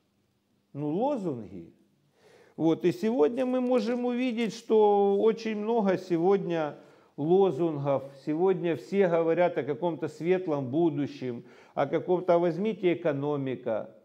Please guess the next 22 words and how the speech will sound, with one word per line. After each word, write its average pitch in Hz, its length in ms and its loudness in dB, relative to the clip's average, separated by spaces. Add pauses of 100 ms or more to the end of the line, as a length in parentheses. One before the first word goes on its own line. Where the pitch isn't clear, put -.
(260)
А 143 140 0
в 143 80 -10
чём 233 240 2
заключается 175 880 0
самая 170 500 0
большая 156 500 0
божественная? 135 760 -6
Наведите 170 540 -4
порядок 170 500 -2
в 151 100 -4
экономике, 131 840 -6 (420)
наведите 143 680 -2
порядок, 147 540 0
ну, 156 80 -4
если 147 220 -4
взять 147 280 -2
страну 131 480 -4
даже, 113 300 -6
да, 143 280 -2 (200)
с - 80 -20
пожилыми 160 720 2
людьми, 123 800 -4